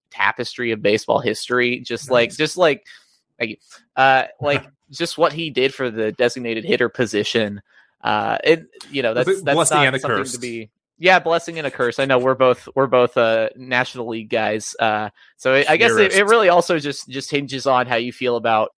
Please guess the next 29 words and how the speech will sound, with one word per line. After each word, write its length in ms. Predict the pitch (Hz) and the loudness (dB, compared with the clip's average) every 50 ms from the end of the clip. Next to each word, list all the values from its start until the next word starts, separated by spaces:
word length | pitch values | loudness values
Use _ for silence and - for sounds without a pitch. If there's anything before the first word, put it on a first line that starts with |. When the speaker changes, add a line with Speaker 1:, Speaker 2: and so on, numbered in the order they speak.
| _ | _
Speaker 1:
uh, 140 | 117 113 107 104 | -2 -2 -2 -2
the 100 | 113 110 | -4 0
designated 560 | - 113 110 - 120 107 107 107 107 110 98 | 0 0 0 -2 -6 -6 -4 -4 -4 -4 -2
hitter. 320 | 123 113 107 107 107 110 - _ _ _ _ _ _ _ _ _ _ | 0 0 0 0 -2 -2 -6 _ _ _ _ _ _ _ _ _ _
Uh, 260 | - - 101 104 110 - - _ | -6 -4 -2 -2 -4 -4 -8 _
but 200 | 131 151 160 - | -2 0 2 2
I 100 | 170 175 | 2 0
think 280 | 170 180 180 175 - 151 | 0 -2 -8 -8 -8 -12
you'd 140 | 165 156 | -10 -8
be 80 | 143 143 | -6 -2
hard 260 | 131 127 131 135 - | 0 2 0 0 -2
pressed 300 | - - 120 120 - - | -2 -2 -2 -2 -2 -6
to 80 | - 123 | -10 -4
find 320 | - 117 113 113 113 110 | -2 -2 -2 -2 -4 -2
a 100 | - 120 | -4 -4
more 260 | 117 117 120 120 117 - - | -2 -2 -4 -4 -4 -4 -8
impactful 720 | 117 113 - - - 98 107 - - - _ 117 113 - _ | -14 -14 -14 -2 -2 -2 -2 -2 -8 -16 _ -14 -14 -12 _
bat 320 | - 92 78 65 - - _ _ | -6 -4 -2 -4 -4 -6 _ _
to 60 | 120 | -12
have 260 | 107 107 104 107 107 | -8 -8 -8 -8 -8
in 80 | 110 104 | -14 -16
your 140 | - - 104 | -14 -12 -10
lineup 380 | 117 113 107 104 107 104 95 - | -8 -6 -4 -2 -2 -2 2 4
as 180 | 110 107 98 107 | 2 2 2 0
Speaker 2:
Mm-hmm. 80 | 107 | -4
Speaker 1:
you're, 180 | 110 107 107 110 | -2 -2 -2 -2
you're 220 | 104 - 110 110 | -4 -6 -8 -8
fighting 340 | - - 117 107 107 107 110 | -4 -2 -2 -2 -2 -2 -6
for 540 | 110 - - 117 110 110 107 104 107 104 | -12 -6 -4 -2 0 0 0 0 -2 -4